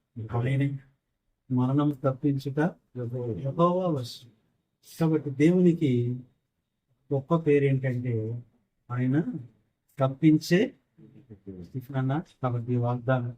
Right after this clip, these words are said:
"అతను నన్ను ప్రేమించుచున్నాడు గనుక నేను అతన్ని తప్పిస్తాను." ప్రేమించే బాధ్యత మనం తీసుకున్నాం కాబట్టి తప్పించే బాధ్యత ప్రభువు తీసుకుంటాడు. ప్రతి కష్టం నుంచి తప్పిస్తాడు, కన్నీటి నుంచి తప్పిస్తాడు,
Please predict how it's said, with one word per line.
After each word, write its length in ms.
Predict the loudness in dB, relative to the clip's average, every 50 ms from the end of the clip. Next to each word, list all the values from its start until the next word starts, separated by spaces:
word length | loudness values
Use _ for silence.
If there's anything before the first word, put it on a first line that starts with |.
| _ _ _ _ _ _ _ _ _ _ -8
"అతను 260 | -6 -4 -2 0 0
నన్ను 260 | 2 2 2 2 0 0
ప్రేమించుచున్నాడు 1000 | -2 0 2 2 2 2 0 -2 -4 -10 -14 -8 -4 0 2 4 4 4 2 2
గనుక 360 | 0 0 0 -2 -2 -2 -4 -4 -6 -6 -6 _ _ _ _ _ _ _ _ _ _ _ -2
నేను 220 | -2 0 0 0
అతన్ని 320 | 0 0 0 4 4 4 4
తప్పిస్తాను." 840 | 4 -2 _ -14 -14 -14 -14 _ _ _ -8 -8 -8 -10 -14 -18 -20 _ _ _ _
ప్రేమించే 500 | -4 -2 0 2 2 0 0 0 -2 -2 0
బాధ్యత 400 | 2 2 2 2 0 -2 -2 0
మనం 280 | 0 0 0 0 0 0
తీసుకున్నాం 640 | 0 -2 -2 -2 -2 2 2 4 4 4 0 0
కాబట్టి 600 | -2 -2 -2 -4 -6 -8 -8 -8 -8 -8 -10 -12 -14 _ _ _ _ _ _ _ _ _ _ _ -4
తప్పించే 540 | -4 -4 -2 -2 0 0 0 0 0 -2 -2 0
బాధ్యత 460 | 0 0 0 -2 -4 -6 -6 -6 -4
ప్రభువు 380 | -4 -2 2 2 2 2 2 -2 -8 _ _ _ _ _ _ _ -10 -10 -8 -6
తీసుకుంటాడు. 680 | -6 -6 -6 -6 -6 -4 -2 0 2 2 2 2 0 -2 -4 -6 _ _ _ _ _ _ _ _ _ _ _ _ -20 -20 -20 -20 _ _
ప్రతి 260 | -6 -6 -4 -6 -8 -6 -4 -6
కష్టం 340 | -6 -4 -4 -4 -2 0
నుంచి 200 | 0 -2 -4 -6 -6 -6
తప్పిస్తాడు, 680 | -6 -4 -6 -8 -8 -6 -4 -2 -2 -2 -2 -4 -8 -10 _ _ _ _ _ _ _ _ _ _ _
కన్నీటి 380 | -4 -2 0 0 0 0 0 0
నుంచి 220 | 0 0 0 -2
తప్పిస్తాడు, 800 | -2 -2 -2 -2 -2 -6 -10 -8 -4 -2 -2 -2 -2 -4 -8